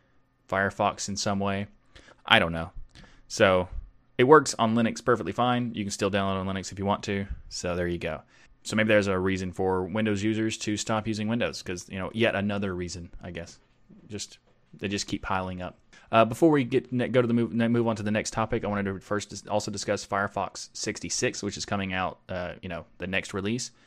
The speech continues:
They said that they announced they're gonna be using the client-side decorations, or C S Ds, by default on Linux. So it looks much nicer, and it has a cleaner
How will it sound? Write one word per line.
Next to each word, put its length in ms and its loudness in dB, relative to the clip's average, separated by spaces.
They 200 4
said 260 4
that 80 -4
they 160 2
announced 340 0
they're 160 -2
gonna 140 -2
be 80 -4
using 340 -4
the 200 -6
client-side 540 0
decorations, 600 -4
or 140 -6
C 260 0
S 100 -2
Ds, 360 -4
by 160 -2
default 400 -4
on 200 -4
Linux. 360 -6
So 420 4
it 180 0
looks 260 4
much 240 -2
nicer, 480 -4
and 220 4
it 80 0
has 240 2
a 160 0
cleaner 500 -2